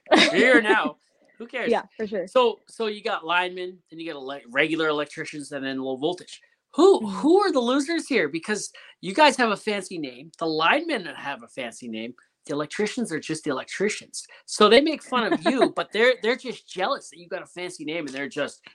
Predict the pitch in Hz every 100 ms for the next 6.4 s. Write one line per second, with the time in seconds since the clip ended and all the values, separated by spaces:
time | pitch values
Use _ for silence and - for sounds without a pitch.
0 | _ - - 123 - 139 135 - 147 -
1 | 85 - - - - _ _ - 196 185
2 | _ _ _ _ _ _ _ _ 196 202
3 | 214 220 - 196 202 233 262 349 381 392
4 | 415 359 233 226 277 330 370 359 - 135
5 | 143 127 113 113 110 107 131 110 120 127
6 | 113 - -